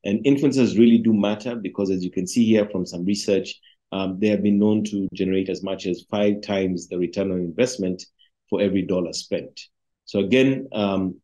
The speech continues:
choosing the right influencer is critical. Um, going back to my love of Arsenal, you can see this was a moment when Danny Welbeck scored a magnificent goal. And when he went to the corner, he then did the sprinkling thing where he was copying Salt Bae.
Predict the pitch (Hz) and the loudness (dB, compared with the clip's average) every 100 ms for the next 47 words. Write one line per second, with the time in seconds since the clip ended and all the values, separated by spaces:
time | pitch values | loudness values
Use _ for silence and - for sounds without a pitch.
0 | - 131 135 113 107 110 110 110 104 98 | -8 2 4 6 4 4 0 -2 -4 -4
1 | 92 82 - 143 - - 147 - _ _ | -4 -4 -6 -6 -4 -4 -4 -6 _ _
2 | _ _ - 95 92 92 87 _ - 120 | _ _ -6 -4 -2 -2 -6 _ -4 4
3 | 123 113 113 - 107 98 90 98 107 104 | 6 6 4 0 0 2 2 2 4 2
4 | 87 120 120 123 117 110 92 92 - 113 | 0 -4 -4 0 0 0 -2 -6 -4 -2
5 | 98 98 98 95 98 101 101 - 92 85 | -2 -2 -2 0 2 2 0 -2 -6 -4
6 | 92 90 85 107 104 98 - - 101 92 | -4 -4 0 2 2 0 -2 -2 0 0
7 | 85 78 87 120 120 110 98 87 104 98 | -4 -6 0 0 0 -2 -2 2 4 6
8 | 98 - _ - _ 95 92 90 90 104 | 4 -2 _ -20 _ -6 -2 0 2 2
9 | 117 113 98 - 104 101 101 92 90 85 | 2 0 -2 2 2 4 2 -4 -4 -2
10 | 98 98 90 98 90 85 - 104 104 95 | 0 0 0 -2 -2 -6 -2 0 0 -2
11 | 92 101 98 92 92 87 87 - 98 - | 0 0 0 0 0 0 -4 -4 -6 -2
12 | 98 90 - 101 101 110 120 - | -2 -2 -2 -2 0 0 0 -2